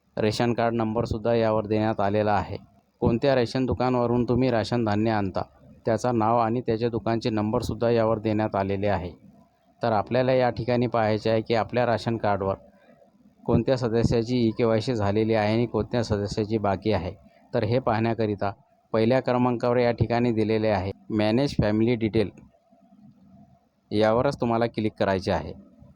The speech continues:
तर आपण यावर क्लिक करू. तर पहा, या ठिकाणी तुम्ही पाहू शकता, तुमच्या राशन कार्डवर जितक्या सदस्यांची नावे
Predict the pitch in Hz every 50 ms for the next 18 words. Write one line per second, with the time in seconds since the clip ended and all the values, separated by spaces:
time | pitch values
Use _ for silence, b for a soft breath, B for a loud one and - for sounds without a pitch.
0 | - _ _ _ _ _ _ - 110 104 107 107 - 113 110 113 110 107 101 104
1 | - - - 104 104 - - 101 98 98 98 - - - - - - - _ _
2 | - - _ _ - - - - - - - _ _ _ _ _ _ _ _ -
3 | - _ _ _ - - - _ _ _ - - _ _ - - - - - -
4 | - - - - _ - - _ _ _ - _ _ _ _ _ _ _ _ _
5 | _ _ _ _ _ - - 113 113 - 127 123 127 127 123 120 113 - - -
6 | 127 127 131 135 123 123 117 131 127 - 113 117 110 - 117 104 - 127 120 117
7 | 127 120 113 - 131 135 127 120 110 98 - 120 117 - 117 113 113 120 123 120
8 | 113 120 113 - - 143 139 131 - 120 113 120 113 - - 123 120 117 - 127
9 | 123 120 110 104 107 113 107